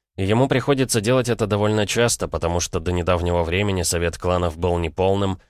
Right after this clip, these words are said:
и Орловы вынуждены были присутствовать, чтобы собирался кворум. На прошлой неделе пустующие места наконец-то заняли Рогов и Рыжов, и Костя вздохнул с облегчением.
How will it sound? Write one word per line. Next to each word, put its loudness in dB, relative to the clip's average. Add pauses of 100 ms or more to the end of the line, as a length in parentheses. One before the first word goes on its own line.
(140)
и -2
Орловы 4
вынуждены 2
были 0
присутствовать, -2
чтобы -2
собирался 0
кворум. 0 (540)
На -2
прошлой 4
неделе 2
пустующие 0
места 0
наконец-то 0
заняли 0
Рогов 2
и -2
Рыжов, 0 (280)
и -4
Костя 0
вздохнул 0
с -2
облегчением. 0